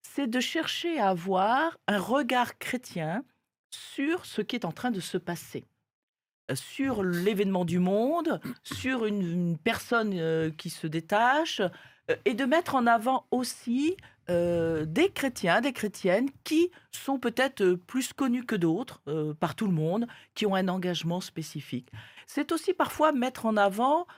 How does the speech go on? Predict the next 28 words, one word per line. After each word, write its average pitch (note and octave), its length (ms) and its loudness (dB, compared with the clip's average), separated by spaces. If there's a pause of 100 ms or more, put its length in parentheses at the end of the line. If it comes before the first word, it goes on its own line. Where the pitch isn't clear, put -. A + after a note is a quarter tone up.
(200)
euh, F#3+ 260 2
aussi - 220 0
une C#4 80 0
approche C4 320 -2
critique, B3 500 -4 (680)
en, F3 220 -2 (100)
en F3+ 160 0
remarquant A3+ 720 0
que F#3+ 280 2
telle G#3 320 2
attitude, F#3 840 -2
telle G#3 180 2
église, F3 520 -4
tel A#3+ 180 -2
choix F3+ 340 0
qui F3 120 -8
a F3 40 -2
été E3 140 -8
fait G3+ 100 -4
dans F#3 120 0
tel F#3 200 0
pays A3+ 220 -2
peut E4 240 -2
interroger B3 520 0
le A3+ 100 0
peuple F#3+ 260 -4
chrétien F3 320 -6
également. C#3+ 380 -10